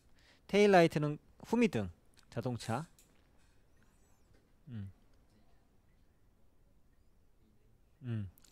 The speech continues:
내 자동차 후미등이 나갔더라면, 음. 그래서 나는 그것을 알지 못했을 텐데, 이런 말이죠. Even the mountain is understood to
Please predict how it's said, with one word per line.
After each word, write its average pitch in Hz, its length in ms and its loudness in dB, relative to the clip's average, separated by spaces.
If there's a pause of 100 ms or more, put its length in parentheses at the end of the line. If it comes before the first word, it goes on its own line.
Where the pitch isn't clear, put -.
(120)
내 123 160 -12
자동차 127 360 -8
후미등이 160 800 -4 (1160)
나갔더라면, 123 1400 -4 (2500)
음. 107 200 -12 (1500)
그래서 - 160 -12
나는 120 200 -4
그것을 120 280 -2
알지 123 240 0
못했을 165 840 2
텐데, 117 640 -2
이런 104 140 -6
말이죠. 98 360 -10 (640)
Even 185 180 0
the 180 100 6
mountain 208 340 8
is 202 220 4
understood 180 720 6
to 170 480 4